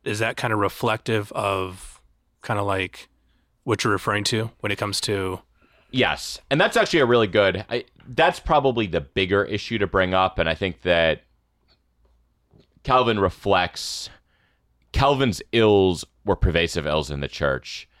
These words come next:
Speaker 2: that reflect certainly why it, uh, lost following the neutral world, during the neutral world approach. Calvin was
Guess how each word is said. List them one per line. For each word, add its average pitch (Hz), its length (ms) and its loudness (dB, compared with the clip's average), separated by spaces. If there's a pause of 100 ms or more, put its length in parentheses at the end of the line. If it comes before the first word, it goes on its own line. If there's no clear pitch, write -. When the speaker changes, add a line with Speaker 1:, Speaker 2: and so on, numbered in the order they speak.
(160)
Speaker 2:
that 78 440 -2
reflect 78 600 -4
certainly 95 680 -2
why 80 280 0
it, 76 260 0 (180)
uh, 69 460 0 (680)
lost 82 720 0 (200)
following 73 380 0
the 65 100 -6
neutral 65 340 -6
world, 55 340 -8
during 71 240 -2
the 65 80 -6
neutral 62 360 -8
world 55 160 -6
approach. - 460 -10
Calvin 92 460 2
was 73 680 2